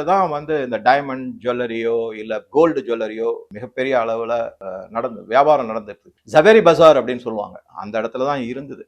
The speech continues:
இந்த மாதிரி பெருசா டைமண்ட் ப்ரோஸ் அப்படின்லாம் கிடையாது இந்த மாதிரிலாம். அப்ப வந்து சாதாரணமா தெருவுல யார் போனாலும் சின்ன பாக்கெட்ல டைமண்ட் கல்லு வச்சிருப்பாங்க, அப்படியே காமிப்பாங்க. டைமண்ட் ஹவுஸ்னு ஒண்ணு இருக்கு, அங்க போனேன்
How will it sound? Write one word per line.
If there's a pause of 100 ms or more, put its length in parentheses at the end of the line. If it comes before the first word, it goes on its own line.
இந்த
மாதிரி
பெருசா (120)
டைமண்ட்
ப்ரோஸ்
அப்படின்லாம்
கிடையாது
இந்த
மாதிரிலாம். (100)
அப்ப
வந்து
சாதாரணமா
தெருவுல
யார்
போனாலும்
சின்ன
பாக்கெட்ல
டைமண்ட்
கல்லு
வச்சிருப்பாங்க,
அப்படியே
காமிப்பாங்க.
டைமண்ட்
ஹவுஸ்னு
ஒண்ணு
இருக்கு, (300)
அங்க
போனேன்